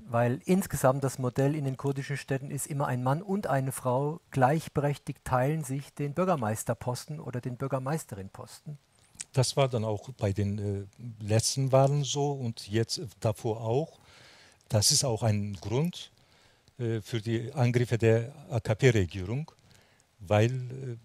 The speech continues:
Speaker 2: man, man möchte nicht in der kurdischen, in der türkischen Gesellschaft, dass Frauen sich in der Öffentlichkeit bewegen, Ämter verkleiden, übernehmen, als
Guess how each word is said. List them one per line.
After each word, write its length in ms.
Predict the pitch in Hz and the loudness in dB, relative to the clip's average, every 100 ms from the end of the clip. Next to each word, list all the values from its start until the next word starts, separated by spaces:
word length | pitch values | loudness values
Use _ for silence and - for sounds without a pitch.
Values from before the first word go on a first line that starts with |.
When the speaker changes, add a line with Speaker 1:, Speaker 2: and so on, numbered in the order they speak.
| 113 | -4
Speaker 2:
man, 220 | 110 113 - | 0 0 -2
man 300 | 104 107 98 | -2 0 2
möchte 380 | 110 117 - 127 | 0 0 0 2
nicht 240 | 135 - | 0 -2
in 100 | 120 | 0
der 160 | 107 101 | 2 0
kurdischen, 460 | - 120 120 - | 0 -6 -6 -4
in 60 | 110 | -2
der 120 | 101 | -2
türkischen 360 | - 107 - 98 | -2 -6 -4 -2
Gesellschaft, 640 | 95 110 117 - 127 - - - - _ | 0 2 2 4 2 0 -20 -20 -20 _
dass 240 | - 98 - | 0 2 0
Frauen 580 | - 110 117 143 160 147 | 2 4 4 2 -2 -6
sich 560 | 107 104 117 - - - _ _ _ - | -8 0 0 0 -10 -16 _ _ _ -2
in 160 | 120 | 0
der 120 | 110 | 0
Öffentlichkeit 540 | 113 - 107 - 104 - | -2 -2 -4 2 2 2
bewegen, 680 | 104 135 139 127 87 82 85 - | 0 4 4 2 -4 -6 -14 -2
Ämter 500 | 135 139 - 98 92 - _ _ | 2 2 4 2 0 -12 _ _
verkleiden, 680 | - 98 - 104 95 92 107 | 2 2 4 4 4 0 -6
übernehmen, 720 | 113 107 107 113 110 87 78 _ _ _ _ _ - | 0 2 6 6 4 0 -6 _ _ _ _ _ 0
als 260 | 120 - | 0 2